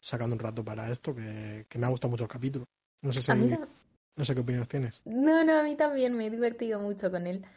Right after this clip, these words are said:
Speaker 2: Eh, bueno, yo estoy un poco menos enérgica que de costumbre, porque vosotros no lo sabéis, pero básicamente Marcelo me ha despertado de la siesta. <laughs> Eh, pero no pasa nada, nos venimos arriba enseguida con esto.
Speaker 1: Enseguida te activas.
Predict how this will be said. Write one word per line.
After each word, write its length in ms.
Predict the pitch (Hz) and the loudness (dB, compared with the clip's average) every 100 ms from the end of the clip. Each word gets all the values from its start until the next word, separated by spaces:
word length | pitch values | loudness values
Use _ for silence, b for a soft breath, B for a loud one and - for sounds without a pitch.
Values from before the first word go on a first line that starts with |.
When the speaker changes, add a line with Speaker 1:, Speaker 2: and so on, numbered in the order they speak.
| B _ _ - | B _ _ -6
Speaker 2:
Eh, 260 | - 180 180 | 0 2 2
bueno, 220 | 196 196 | 2 0
yo 340 | 185 190 202 214 | 4 6 6 6
estoy 380 | 214 - 208 | 4 0 -2
un 60 | 202 | -2
poco 460 | 190 190 220 - - | -2 2 2 2 -2
menos 580 | 185 185 269 - - - - | 2 2 2 -4 -12 -14 -6
enérgica 500 | 262 277 - 277 262 | -4 -6 -2 2 4
que 100 | 254 | 4
de 100 | 269 | 4
costumbre, 640 | 226 - - 247 320 339 | 2 0 0 0 0 -2
porque 520 | 269 190 196 180 165 | -2 0 2 4 2
vosotros 460 | - 185 180 196 202 | -2 -6 -6 -6 -4
no 100 | 190 | -2
lo 80 | 196 | 0
sabéis, 320 | 170 185 - | 0 0 -2
pero 400 | - 180 160 156 | 0 4 4 4
básicamente 460 | - 185 185 185 190 | 2 0 0 0 0
Marcelo 380 | 180 185 180 165 | 0 0 -2 0
me 100 | 165 | 2
ha 20 | |
despertado 640 | 170 185 185 185 175 151 | 2 2 0 2 2 2
de 80 | 156 | 2
la 140 | 165 156 | 0 -2
siesta. 560 | - 185 190 - 190 | -4 -6 -6 -8 -12
<laughs> 100 | - - _ - _ B B B - _ _ _ 202 - | -12 -18 _ -20 _ B B B -20 _ _ _ -18 -8
Eh, 380 | 208 202 190 175 175 | -4 -2 -2 -2 0
pero 160 | 175 | 0
no 120 | 160 | 0
pasa 280 | 185 240 180 | -2 -4 -4
nada, 260 | 165 175 185 | -4 0 0
nos 180 | 170 165 | -2 -6
venimos 380 | 160 175 185 | -6 -4 -4
arriba 260 | 185 180 180 | -6 -6 -6
enseguida 520 | 185 160 156 160 165 | -6 -8 -10 -8 -8
con 120 | 160 | -10
esto. 300 | 165 190 - - | -10 -10 -14 -12
Speaker 1:
Enseguida 340 | - 120 117 | -4 -2 -2
te 80 | 113 | -4
activas. 360 | 104 117 104 | -6 -6 -8